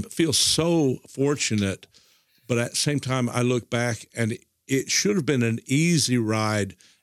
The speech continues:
and journey through. I just wasn't smart enough to know. But, uh, and I've said this quote many times, real cheesy, but it applies. And it, and it happened to me that on a movie,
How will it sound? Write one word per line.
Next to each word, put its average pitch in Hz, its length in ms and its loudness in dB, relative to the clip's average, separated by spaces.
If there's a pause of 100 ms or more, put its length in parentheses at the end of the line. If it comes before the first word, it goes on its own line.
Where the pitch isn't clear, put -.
(120)
and 120 300 -2
journey 131 600 2
through. 117 580 0 (320)
I 127 100 2
just 143 300 0 (220)
wasn't 120 340 -2
smart 123 540 0
enough 101 320 -2
to 104 100 -2
know. 107 400 -2 (720)
But, 135 320 -2 (360)
uh, 113 220 0 (160)
and 123 220 -2 (120)
I've 123 240 -2 (420)
said 117 360 -2
this 139 220 0
quote 127 360 0
many 110 300 0
times, 120 540 0 (360)
real 123 240 -2
cheesy, 165 580 0
but 110 200 0
it 107 160 -2
applies. 113 480 -4
And 101 120 -6
it, 107 160 -6
and 117 140 -2
it 113 120 0
happened 120 420 -4
to 110 100 -6
me 107 280 -6 (440)
that 107 260 -4 (120)
on 117 140 -2
a 107 60 0
movie, 120 640 0